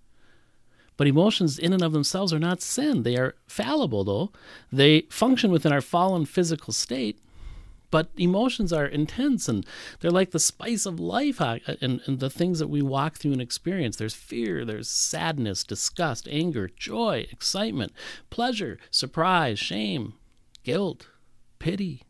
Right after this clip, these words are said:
What follows when the flesh and the sin nature dominates you and gets a hold of any of these emotions? Well, then sin will come out of that. But the anxiety then can run the show,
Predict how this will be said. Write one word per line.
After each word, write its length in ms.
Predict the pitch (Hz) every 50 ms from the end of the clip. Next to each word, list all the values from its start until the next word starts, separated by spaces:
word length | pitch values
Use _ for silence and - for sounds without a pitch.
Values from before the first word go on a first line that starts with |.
| _ _ _ _ _ _ _ _ _ _ _ _ _ _ _ _ _ _ _ _ _ _ _ _ _ _ _ -
What 180 | - 139 170 -
follows 760 | - - - 165 196 226 277 262 180 127 113 - - - - - - - - - - -
when 200 | 135 123 127 127
the 80 | 127
flesh 440 | 120 - - 156 156 175 185 - -
and 80 | 143 117
the 40 | 110
sin 240 | - - 160 156
nature 300 | 156 147 156 151 - 139
dominates 760 | 107 107 104 127 147 190 233 240 190 135 113 107 104 - -
you 80 | 113 107
and 100 | 104 104
gets 200 | 135 135 - -
a 60 | 117
hold 360 | 107 - - 180 208 220 170
of 80 | 139 117
any 200 | 120 127 147 151
of 40 | 147
these 220 | 143 143 135 127
emotions? 680 | 127 113 104 104 147 202 - - 262 262 269 - - _ _ _ _ _ _ _ _ _ _ _ _ _ _ _ -
Well, 100 | - 101
then 220 | 101 113 113 120
sin 320 | - - - 190 240 262 254
will 140 | 175 113
come 240 | - - - 107 - 156
out 240 | 190 262 311 277
of 80 | - 104
that. 260 | 98 95 - - - - _ - _ _ _ _ _ _ _ _ _ _ -
But 120 | 113 -
the 100 | - 135
anxiety 680 | 131 127 120 117 131 156 196 226 226 156 117 98 90 - - - - - -
then 320 | - 123 127 123 113 104 101
can 300 | - - 139 117 113 117
run 320 | 127 143 202 233 233 196
the 80 | 139 113
show, 420 | - - - 98 101 - - -